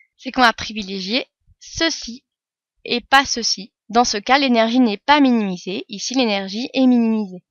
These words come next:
Ça, on peut le comprendre et le visualiser si on dessine les orbitales p. Donc là, on va représenter les trois axes,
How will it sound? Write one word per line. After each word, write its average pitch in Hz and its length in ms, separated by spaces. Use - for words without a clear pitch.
Ça, 359 220
on 302 60
peut 269 120
le 262 80
comprendre 294 520
et 240 80
le 220 100
visualiser 208 520
si - 240
on 247 120
dessine 285 420
les 254 140
orbitales 226 400
p. - 220
Donc - 120
là, 214 220
on 202 80
va 196 240
représenter 214 840
les 190 160
trois 185 300
axes, - 340